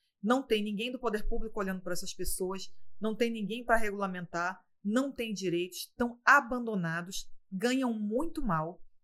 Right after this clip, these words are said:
Cada vez, cada vez mais eles lucram menos, né? Porque quem utiliza transporte aplicativo sabe disso, né? Se tornou muito popular, muito comum,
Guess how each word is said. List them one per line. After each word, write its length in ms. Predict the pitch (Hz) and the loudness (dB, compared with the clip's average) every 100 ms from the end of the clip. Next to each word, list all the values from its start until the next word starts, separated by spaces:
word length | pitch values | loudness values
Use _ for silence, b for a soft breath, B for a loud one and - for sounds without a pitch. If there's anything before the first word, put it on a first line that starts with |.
| _ _ | _ _
Cada 280 | - 226 240 | 4 6 6
vez, 460 | 202 220 247 254 - | 2 0 0 -6 -6
cada 320 | - 233 254 | 0 4 4
vez 260 | 240 277 240 | 4 0 0
mais 280 | 226 247 | -2 -2
eles 280 | 254 240 208 | -4 -6 -6
lucram 380 | 196 262 262 214 | -4 -4 -2 -2
menos, 440 | 190 202 226 - - _ _ - | -2 -4 -8 -14 -18 _ _ -4
né? 200 | 190 196 | -2 -2
Porque 400 | 190 - 196 190 | -4 -4 -2 -4
quem 320 | 202 214 226 | -4 -4 -4
utiliza 480 | 226 - 214 247 254 | -6 -4 -4 -4 -4
transporte 420 | 220 214 214 208 | -6 -8 -8 -8
aplicativo 480 | 208 196 196 - 175 | -8 -8 -8 -8 -10
sabe 300 | - 226 220 | 0 0 0
disso, 340 | 170 196 208 - _ _ - | -8 -10 -12 -12 _ _ -6
né? 160 | 185 190 | -4 -2
Se 180 | 220 | -4
tornou 300 | - 220 208 208 | -4 -4 -4 -2
muito 240 | 240 262 | -4 -2
popular, 420 | 233 - 185 190 | -6 0 2 2
muito 200 | 196 226 | 0 -6
comum, 440 | - 185 175 220 | -6 -6 -6 -10